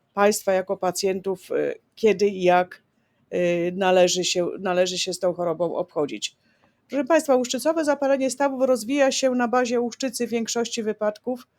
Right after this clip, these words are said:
i, i jak gdyby z, u większości chorych wyprzedza, e, łuszczyca wyprzedza łuszczycowe zapalenie stawów. U części chorych tylko, e, te dwie choroby mogą się pojawić jednoczasowo,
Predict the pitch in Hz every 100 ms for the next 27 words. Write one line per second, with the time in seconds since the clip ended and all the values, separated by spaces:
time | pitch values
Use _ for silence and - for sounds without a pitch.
0 | _ _ _ _ _ 240 240 240 226 226
1 | 214 214 220 247 - - 196 180 208 220
2 | 208 302 - 240 247 240 233 226 233 240
3 | 226 233 226 139 208 196 175 220 - 226
4 | 226 208 190 220 208 202 - 196 208 202
5 | 196 202 202 202 185 - 214 214 190 190
6 | 208 214 214 - 214 202 - 190 185 190
7 | - _ _ _ - 190 180 208 180 214
8 | 214 214 208 196 202 196 185 185 196 202
9 | 185 180 196 208 196 180 277 262 214 208